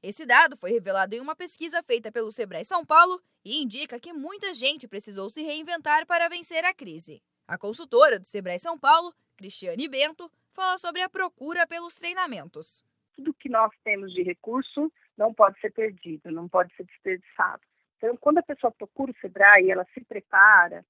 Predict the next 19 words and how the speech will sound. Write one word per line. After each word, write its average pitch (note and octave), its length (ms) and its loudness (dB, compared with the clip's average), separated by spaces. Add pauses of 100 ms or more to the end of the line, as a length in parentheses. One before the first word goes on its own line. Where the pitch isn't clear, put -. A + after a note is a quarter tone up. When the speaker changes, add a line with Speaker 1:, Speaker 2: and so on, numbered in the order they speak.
(160)
Speaker 2:
ela A3+ 180 0
tem B3+ 160 -6
muito C4 480 2
mais A3+ 220 0
chance G3 360 -10
de F#3 80 -20
dar F3 280 -6
certo, - 440 -16 (440)
do F#3+ 120 -6
negócio G3 480 4
realmente A3+ 800 -2 (140)
atingir G#3+ 420 0
os B3 100 -8
seus F#3 140 -10
objetivos. E3 720 -16 (220)
Um B3+ 100 -8
dos C4 180 -10 (120)
temas A3+ 280 0
mais B3+ 320 4